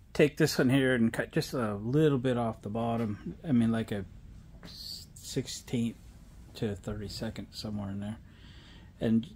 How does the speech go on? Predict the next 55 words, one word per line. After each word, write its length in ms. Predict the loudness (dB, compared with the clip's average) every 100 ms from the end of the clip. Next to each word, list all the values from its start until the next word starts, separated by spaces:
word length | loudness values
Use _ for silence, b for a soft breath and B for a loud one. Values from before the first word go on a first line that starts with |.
| -2
just 260 | -2 2
fit 140 | 2 2
that 180 | 0
gap 240 | 0 -2 -2
just 200 | -4 -2
a 20 |
little 400 | 0 4 4 4
bit 220 | 2 2
better, 380 | 2 2 2 -2 B B B -2
but 240 | -2 -2 -10 -20 -8
it's 240 | -6 -4
gonna 160 | 0 2
have 120 | 4
a 40 | 2
little 120 | 2
bit 160 | 0
of 80 | 0
gaps. 540 | 0 0 0 -4 -10 -6
If 120 | 2
you've 160 | 4 8
got 140 | 8
a 60 | 6
really 280 | 4 4
nice 280 | 4 4 2
cart 440 | 0 4 4 2 -4 B B B B -6
or 80 |
something, 520 | -2 0 2 2 0 -2 -10 -16
yeah, 160 | -2 0
you 160 | 2 0
probably 280 | -2 -2
don't 120 | -2 -4
want 160 | -4
these 220 | -6 -6
real 140 | -6 -6
cheap, 380 | -4 -4 -2 -4 -14 b b b b b -12
uh, 300 | -6 -6 -6
headlights. 640 | -8 -4 -2 0 -2 -4 -14 -14
I 180 | -4 0
don't 120 | 2
know 140 | 2
if 80 | 0
the 120 | -2
other 140 | -2 -2
ones 180 | -2 -4
fit 220 | -6 -4
better 220 | -4 -4
'cause 240 | -6 -8
it's 160 | -8 -8
the 60 | -6
only 140 | -6
set 200 | -6 -8
I've 100 | -6
ever 220 | -8 -10
bought, 420 | -10 -8 -10 -10
but, 160 | -12 -12